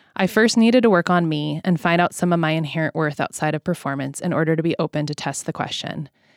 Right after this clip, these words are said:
And test it I did. I was racing again, this time in a nourished body, this time with a more intact psychological health. And guess what? I could still be fast. Not only could I still be fast in my bigger body,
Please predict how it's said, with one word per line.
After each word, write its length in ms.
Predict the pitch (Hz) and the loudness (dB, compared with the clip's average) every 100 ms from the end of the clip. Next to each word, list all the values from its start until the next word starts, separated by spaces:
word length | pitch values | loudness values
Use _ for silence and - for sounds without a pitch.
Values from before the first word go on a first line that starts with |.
| _ _ _ - | _ _ _ -2
And 160 | 202 190 | 0 2
test 320 | 190 175 220 | 0 2 4
it 80 | 208 | 4
I 140 | 208 | 4
did. 340 | - 139 - - _ _ _ - | 0 -4 -6 -12 _ _ _ -2
I 100 | 190 | 4
was 180 | 190 185 | 4 4
racing 380 | 180 - 196 196 | 2 2 2 2
again, 440 | 165 139 147 147 _ _ _ _ _ _ _ _ | 0 -2 -4 -8 _ _ _ _ _ _ _ _
this 220 | 208 214 - | 4 4 4
time 300 | 180 170 165 | 2 4 2
in 80 | |
a 40 | 160 | 2
nourished 380 | 156 151 156 - | 2 0 0 0
body, 400 | 139 131 147 151 _ _ _ _ _ - | 0 -2 -6 -8 _ _ _ _ _ 2
this 240 | 214 - | 4 4
time 280 | - 156 151 | 0 0 0
with 120 | 147 | 0
a 40 | |
more 200 | 156 151 - | 0 -2 -2
intact 480 | 165 165 151 - | -2 -2 -4 -4
psychological 580 | - 151 151 143 139 143 | -4 -4 -2 -4 -4 -6
health. 400 | 143 139 - - _ _ _ _ _ _ _ _ | -4 -6 -6 -14 _ _ _ _ _ _ _ _
And 100 | 214 | 2
guess 220 | 208 202 285 | 4 4 4
what? 240 | 311 - _ | 4 2 _
I 100 | 190 | 2
could 120 | 233 | 2
still 160 | 214 220 | 4 4
be 120 | 202 | 2
fast. 560 | - 160 - - - - _ _ _ _ _ _ - | 2 -2 -2 -10 -14 -16 _ _ _ _ _ _ 2
Not 220 | 214 247 | 4 6
only 300 | 226 226 226 | 6 6 4
could 160 | - 175 | 2 2
I 80 | |
still 260 | 165 - 202 | 2 2 4
be 140 | 214 | 4
fast 480 | 202 170 165 156 - | 2 2 0 -2 -6
in 160 | 190 175 | -2 0
my 100 | 170 | 2
bigger 300 | 160 160 170 | 2 2 2
body, 480 | 151 143 143 147 | 2 0 -2 -4